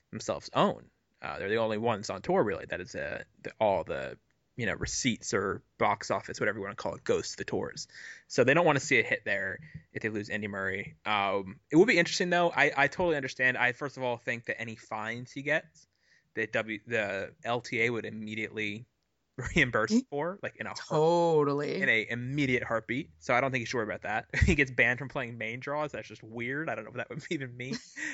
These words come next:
Speaker 1: Um, but that, he could, he could go be a coach in the W T A for a year. He wouldn't mind.
Speaker 2: I mean, I
Speaker 1: Um,
Speaker 2: just do, I do love the idea of, like, Andy Murray, if he does this, would be, they, the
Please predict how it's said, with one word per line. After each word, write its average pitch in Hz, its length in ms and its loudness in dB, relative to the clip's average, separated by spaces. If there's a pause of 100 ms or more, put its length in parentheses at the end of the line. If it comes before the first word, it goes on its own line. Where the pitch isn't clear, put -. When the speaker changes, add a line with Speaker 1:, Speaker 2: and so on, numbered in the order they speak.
(140)
Speaker 1:
Um, 117 640 0
but 117 80 -6
that, 117 160 -10
he 135 100 -12
could, 143 160 -2
he 156 140 -4
could 139 100 0
go 120 140 4
be 117 100 2
a 107 40 0
coach - 260 -2
in 110 60 -8
the 104 40 -8
W 107 220 -6
T 107 160 -2
A 107 60 0
for 110 120 -4
a 101 40 -2
year. 101 180 0
He - 80 -8
wouldn't 113 200 -8
mind. 117 240 -8 (320)
Speaker 2:
I 220 60 4
mean, 226 140 6
I 214 40 8
Speaker 1:
Um, 208 60 4
Speaker 2:
just 208 180 2
do, 208 140 2
I 185 120 6
do 196 160 0
love 180 200 0
the 180 120 0
idea 143 340 -2
of, 135 80 -8
like, 143 320 -4 (100)
Andy 170 260 -2
Murray, 156 280 2
if 147 120 -2
he 165 120 -6
does 143 320 0
this, 156 340 -2
would 156 240 -4
be, 143 380 0 (100)
they, 156 140 6 (100)
the 156 160 -2